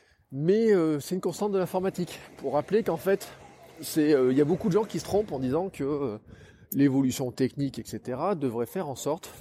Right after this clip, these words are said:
que les prix de l'informatique baissent. Et en fait, les prix de l'informatique ne baissent pas. Ou plutôt, pour une puissance donnée, euh, comment dire,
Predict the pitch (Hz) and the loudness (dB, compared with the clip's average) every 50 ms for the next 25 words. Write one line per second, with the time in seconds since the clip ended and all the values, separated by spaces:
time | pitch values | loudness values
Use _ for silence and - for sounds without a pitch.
0 | - - - - - - - - _ _ _ - - 170 160 170 180 190 202 190 | -18 -18 -20 -20 -20 -20 -20 -20 _ _ _ -2 4 6 6 8 8 8 6 6
1 | 151 131 123 - - - 190 180 165 135 120 - 131 127 127 - - 170 - - | 4 2 -2 -2 -4 -6 -4 -4 -4 -4 -6 -6 -6 -6 -6 -6 -6 -10 -10 -10
2 | - - 98 92 - 113 - - - - - - - - - - 139 123 110 101 | -12 -14 -6 -2 -2 -2 0 -2 -4 -2 -4 -4 -6 -8 -8 -8 -6 -4 -4 -2
3 | - - 160 - - 160 - - 160 139 123 104 - - 110 110 107 - 151 143 | 0 -2 -2 -2 -4 -8 -8 -8 -10 -10 -10 -10 -12 -10 -10 -10 -10 -10 -10 -12
4 | - - 113 110 110 104 117 120 117 - - - 110 - - 135 165 185 - - | -12 -12 -14 -12 -6 -4 -4 -4 -4 -4 -10 -12 -12 -8 -4 -4 -4 -4 -6 -16
5 | _ _ _ _ - - - - - - _ - 190 190 180 - 190 208 - - | _ _ _ _ -20 -20 -20 -20 -20 -20 _ -4 -4 -2 0 2 2 2 4 4
6 | 214 208 196 147 - - - - _ - 147 143 151 139 139 - - 180 196 180 | 4 4 4 2 -2 -6 -14 -16 _ -2 0 2 2 2 0 -4 -4 -4 -2 -2
7 | - - 196 190 175 - - - 123 120 151 165 165 156 151 139 - - - - | 0 2 2 2 0 0 -4 -6 -2 2 4 4 4 2 0 -2 -6 -10 -18 -20
8 | - - _ _ _ _ - - _ - - - - _ _ _ _ _ _ _ | -20 -20 _ _ _ _ -20 -20 _ -20 -20 -20 -20 _ _ _ _ _ _ _
9 | - 135 123 120 123 123 120 117 117 110 113 117 107 - - 156 160 160 156 139 | -4 -2 0 2 4 4 4 2 2 0 -2 -4 -4 -4 -2 0 2 2 2 4
10 | 123 127 117 - | 4 4 2 2